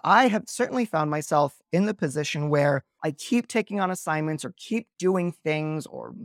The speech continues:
starting up a new project because I, in the back of my mind, feel that anxiety of, "Well,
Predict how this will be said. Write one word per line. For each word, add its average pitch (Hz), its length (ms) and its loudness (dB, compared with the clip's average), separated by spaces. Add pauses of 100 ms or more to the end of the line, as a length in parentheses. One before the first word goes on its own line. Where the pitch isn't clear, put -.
(140)
starting 220 420 2
up 185 100 -6
a 185 40 -2
new 170 120 -4
project 151 600 2 (200)
because 202 720 6
I, 160 480 4
in 190 100 -2
the 185 80 0
back 180 220 4
of 180 60 -6
my 175 120 0
mind, 196 260 0
feel 196 440 2
that 165 320 2
anxiety 175 600 2
of, 147 320 4
"Well, 160 340 4